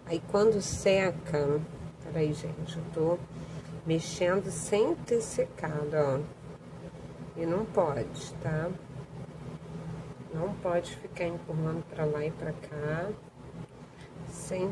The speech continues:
ter secado, não. Porque quando a cola voltar à consistência, ela vai ficar exatamente ali. Então, você vai apertando,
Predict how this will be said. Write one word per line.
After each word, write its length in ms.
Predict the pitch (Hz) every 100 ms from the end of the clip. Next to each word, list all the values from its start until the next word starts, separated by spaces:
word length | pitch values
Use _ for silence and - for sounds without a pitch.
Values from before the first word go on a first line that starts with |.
| -
ter 100 | 180
secado, 640 | - 131 - 180 160 175
não. 100 | 190
Porque 260 | 135 131 160 -
quando 160 | 190
a 60 | 208
cola 320 | - 185 165
voltar 340 | 156 156 151 147
à 40 |
consistência, 1160 | - 147 120 - - - 180 208 175 - 156 131 - 117 - - - - - - -
ela 100 | 165
vai 160 | 170 170
ficar 340 | - - 175
exatamente 840 | 185 175 180 - 247 233 214 - 247
ali. 200 | - - - 165
Então, 200 | 170 165
você 420 | 170 - 190 180 - - - - - - - - - - - 165
vai 200 | 160 156
apertando, 1300 | 160 160 - - - 175 170 180 190 214 233 269